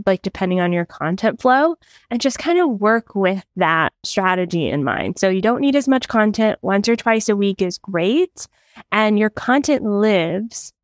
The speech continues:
quote unquote, lives a lot longer in the feed. So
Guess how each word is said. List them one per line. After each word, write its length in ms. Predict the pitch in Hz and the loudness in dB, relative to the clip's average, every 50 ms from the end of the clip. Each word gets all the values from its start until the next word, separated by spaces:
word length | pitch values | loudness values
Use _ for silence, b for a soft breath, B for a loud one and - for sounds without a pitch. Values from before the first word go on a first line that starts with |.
| _ _ | _ _
quote 180 | - - 208 196 | -4 -4 -4 -4
unquote, 280 | 190 - 208 196 - | -4 -4 -4 -4 -2
lives 540 | 196 226 233 214 175 170 208 247 247 240 - | 0 2 2 2 2 2 2 0 0 0 -2
a 60 | 214 | 0
lot 200 | 214 202 180 - | 2 2 2 2
longer 420 | - 202 190 185 185 185 185 185 175 | 0 2 2 2 2 2 0 0 0
in 140 | 151 170 170 | 0 -2 -2
the 100 | 170 160 | -4 -6
feed. 400 | - - 180 160 143 156 190 - | -4 -2 -2 -2 -2 -4 -6 -4
So 340 | - 196 180 175 175 190 | -2 0 2 2 0 -2